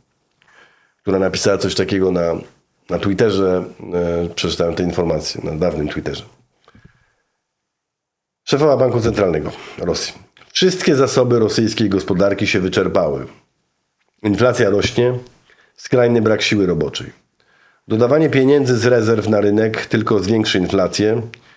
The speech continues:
nie powodując nowego wzrostu. Rosji prawdopodobnie grozi stagnacja lub głęboka recesja.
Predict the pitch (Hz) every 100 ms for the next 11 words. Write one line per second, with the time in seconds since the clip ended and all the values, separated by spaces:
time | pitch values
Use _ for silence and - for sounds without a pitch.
0 | _ - 113 113 107 98 107 101 107 98
1 | 98 95 95 87 - - - _ _ _
2 | _ _ - 107 127 147 135 120 101 104
3 | 95 101 101 104 95 92 95 92 90 82
4 | 85 - 87 85 80 98 92 90 85 82
5 | 87 85 87 87 - 78 -